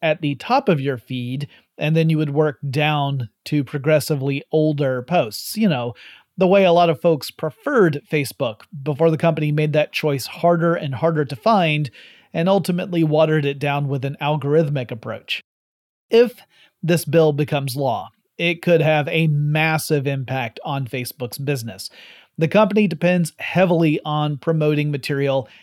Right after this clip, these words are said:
that gets a lot of engagement, because that keeps people on the platform longer. That, therefore, Facebook has more time to sell more ads, essentially, to display more ads to users,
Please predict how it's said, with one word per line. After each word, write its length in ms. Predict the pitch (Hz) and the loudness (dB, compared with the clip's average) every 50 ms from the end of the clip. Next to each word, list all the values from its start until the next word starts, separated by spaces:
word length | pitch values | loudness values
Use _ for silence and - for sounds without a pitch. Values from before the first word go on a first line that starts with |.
| _ _ _ | _ _ _
that 100 | 170 160 | -4 -2
gets 240 | 127 151 135 - - | -2 -2 -4 -4 -6
a 60 | 139 | -6
lot 220 | 131 127 123 120 | -4 -4 -4 -4
of 80 | 123 127 | -4 -2
engagement, 640 | 151 160 160 254 277 226 139 139 135 110 90 - _ _ _ _ _ _ _ | -2 0 0 2 0 0 0 -2 -6 -8 -10 -14 _ _ _ _ _ _ _
because 420 | - 147 123 165 160 147 143 120 | -4 -2 0 2 2 2 2 0
that 180 | 117 175 214 190 | 0 0 -2 0
keeps 260 | - - 196 196 170 | -2 -4 -4 -4 -6
people 440 | - - 170 160 - 180 190 190 - - | -4 -4 -4 0 2 2 0 0 0 -2
on 220 | 147 147 156 170 | -4 -2 -2 -2
the 60 | 185 | -2
platform 540 | 165 - 151 143 - - - 160 156 156 156 | -2 -2 -2 -4 -4 -2 -2 0 0 2 2
longer. 580 | 160 190 247 240 208 175 147 135 110 98 101 107 _ _ _ | 2 4 4 6 6 4 2 0 -2 -6 -8 -14 _ _ _
That, 360 | 170 135 139 139 151 - - - | -12 -4 -4 -4 -4 -4 -8 -4
therefore, 560 | 156 165 170 156 - 180 165 151 156 156 - - | 0 0 0 2 4 4 4 4 2 0 0 -2
Facebook 460 | 170 151 - - - 165 151 131 - _ _ _ _ _ _ _ | -2 -2 -2 -2 -2 -2 -2 -2 -8 _ _ _ _ _ _ _
has 360 | - 156 151 151 151 139 120 | -2 0 2 2 2 0 0
more 240 | 156 160 160 160 156 | 2 4 4 2 2
time 480 | - - 143 131 131 131 135 139 143 123 | -2 -6 -4 -4 -2 -4 -4 -6 -6 -8
to 180 | - - 139 | -6 -8 -8
sell 400 | - - 156 143 139 139 139 156 170 | -2 -2 0 2 2 2 0 -2 -4
more 320 | 151 147 147 143 151 156 | -4 -2 2 2 2 2
ads, 400 | - 170 160 147 120 113 113 113 | 2 0 0 0 -2 -4 -8 -10
essentially, 440 | 123 127 - 143 131 113 - 123 123 | -10 -10 -10 -10 -10 -8 -8 -10 -10
to 120 | 117 - 139 | -6 -6 -4
display 720 | - 147 - - - - 190 196 190 160 143 135 131 120 - - - _ _ _ _ | -4 -4 -6 -6 -8 -2 2 4 4 4 4 2 -2 -6 -10 -18 -20 _ _ _ _
more 280 | 151 151 156 160 165 175 | 0 2 2 2 2 2
ads 300 | 160 139 135 135 127 - | 0 -2 -2 -4 -6 -10
to 120 | - - 196 | -12 -10 -6
users, 520 | 254 277 269 240 156 147 156 151 139 - | -2 0 0 0 0 2 0 0 0 -4